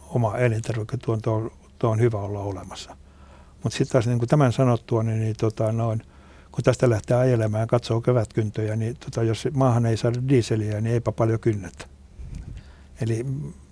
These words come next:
vaikea kysymys. M-, mä periaatteessa, niinku, siis mitä radikaalia toimenpidettä ei voida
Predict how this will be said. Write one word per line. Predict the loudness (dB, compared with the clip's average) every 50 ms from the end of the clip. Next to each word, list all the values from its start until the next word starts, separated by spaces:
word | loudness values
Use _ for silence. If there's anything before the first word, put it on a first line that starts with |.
| -20 -20 -20 -20 -20 -20 -20 -20 -20 -20 -20 -18 0 4
vaikea | 4 6 6 6 4 6
kysymys. | 6 4 6 6 6 4 4 2 0 -2 -4 -8 -10 -10 -10 -14 -16 -16 -20 -20 -20 -20 -20 -4 -2
M-, | 0 0 0 -2 -8 -14 -20 -20 -20 -20 -20 -20 -20 -20 -20 -20 -20 -20 -8 -2
mä | 2 6 6 6 6 4 0 -6 -10 -14 -20 -20 0 2
periaatteessa, | 6 6 8 6 6 4 2 0 2 2 2
niinku, | 2 2 0 0 2 2 2 2 0 -4 -10 -14 -20 -20 -20 -20 -14 -10 -10 -10 -10 -12 -18 -20 -20 -20 -16 -14 -14 -14 -14 -18 -20 -20 -20 -20 -20 -20 -20 -20 -20 -20 -20 -20 -20 -20 -20 -20 -20 -20 -10 -10 -8 -8 -6 0
siis | 0 0 2 4
mitä | 2 4 6 6 6
radikaalia | 8 8 8 6 6 6 6 4 6 4 2
toimenpidettä | 2 2 2 2 2 0 -2 -2 -2 0 2 2
ei | 2 2
voida | 0 -4 -8